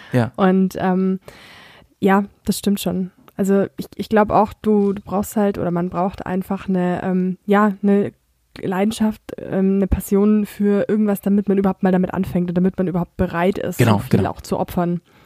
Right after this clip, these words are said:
Speaker 1: Ja.
Speaker 2: Weil alles Geld, was man in eine Sache investiert, kann man halt irgendwo anders nicht investieren. Und wenn ich sag, ich mach, ich investiere alles, was ich irgendwie hab, in Motorrad und Klamotten und Kurse, dann kann ich halt vielleicht nicht mehr jedes Wochenende feiern gehen oder dann kann ich nicht vielleicht noch ein
Speaker 1: Ja,
Speaker 2: zweites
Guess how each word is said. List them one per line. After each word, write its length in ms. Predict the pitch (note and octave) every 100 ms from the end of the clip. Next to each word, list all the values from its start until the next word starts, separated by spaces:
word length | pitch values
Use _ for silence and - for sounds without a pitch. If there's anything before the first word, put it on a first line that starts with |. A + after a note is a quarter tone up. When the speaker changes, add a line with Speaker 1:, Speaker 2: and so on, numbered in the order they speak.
| - -
Speaker 1:
Ja. 80 | -
Speaker 2:
Weil 300 | F#3 F3+ F#3 - - _ _
alles 320 | - G#3+ A3 -
Geld, 280 | G3 G#3
was 180 | G#3 -
man 140 | G3+ F#3
in 120 | F#3+
eine 240 | F#3+ A3
Sache 180 | A3 G3+
investiert, 440 | G#3+ G#3+ - A3
kann 120 | - G3+
man 120 | F#3+
halt 120 | F#3+
irgendwo 200 | G#3 G3
anders 260 | G#3 A3 F#3+
nicht 120 | F3+
investieren. 560 | F3+ F3 - F3+ F3+ F#3 - - - - -
Und 120 | G3
wenn 100 | G3+
ich 80 | G3
sag, 240 | G3+ G3+
ich 140 | G3+
mach, 220 | G#3 G3 -
ich 340 | - D3 F#3
investiere 360 | G#3+ G#3 A3+ -
alles, 240 | G#3+ A3+
was 100 | G#3+
ich 100 | G3
irgendwie 520 | - G#3+ G3+ G#3 G#3 - - -
hab, 400 | F3 G#3 - -
in 260 | G3+ G3+
Motorrad 520 | G3 F#3+ G#3 A3 G#3+
und 140 | G#3 G3
Klamotten 400 | G3 F#3+ G3+ G#3+
und 160 | F#3+
Kurse, 380 | - A#3 G3+ G#3 - - - -
dann 120 | F#3+
kann 160 | G3 G#3
ich 120 | G3+
halt 100 | G3
vielleicht 360 | G3 F#3+ F#3+
nicht 180 | A3 G#3
mehr 100 | G3
jedes 280 | F#3 F#3 F#3
Wochenende 320 | F3 - F#3
feiern 340 | - F#3+ F3+ F3
gehen 160 | F3
oder 180 | F3 F3
dann 120 | F3
kann 160 | F3+ F#3+
ich 100 | F#3+
nicht 160 | G3+
vielleicht 260 | - F#3 F#3
noch 60 | F#3
ein 60 |
Speaker 1:
Ja, 60 | F#3+
Speaker 2:
zweites 220 | G3+ G#3